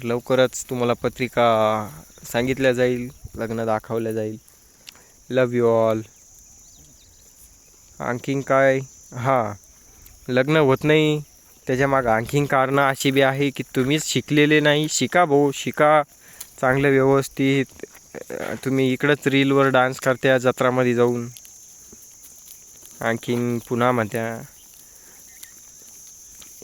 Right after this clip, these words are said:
असं नाही, असं, असं नाही, असं, तर कसं काय जमन? तुमची स्वतःची क्वालिटी वाढवा. आणि आणखीन एक गोष्ट, लग्न केलंच पाहिजे असं काही नाही भाऊ. आमचे जोडीदार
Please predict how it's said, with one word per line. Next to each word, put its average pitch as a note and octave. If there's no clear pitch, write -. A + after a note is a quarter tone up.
असं B2
नाही, A#2
असं, A2+
असं A2+
नाही, A2
असं, A2+
तर E3
कसं -
काय C#4
जमन? D#3
तुमची E3
स्वतःची D3+
क्वालिटी D3+
वाढवा. C#3+
आणि A#2
आणखीन C3+
एक D#3
गोष्ट, D3
लग्न C3+
केलंच B2+
पाहिजे C3+
असं B2+
काही A#2+
नाही B2
भाऊ. G#2
आमचे C3
जोडीदार C#3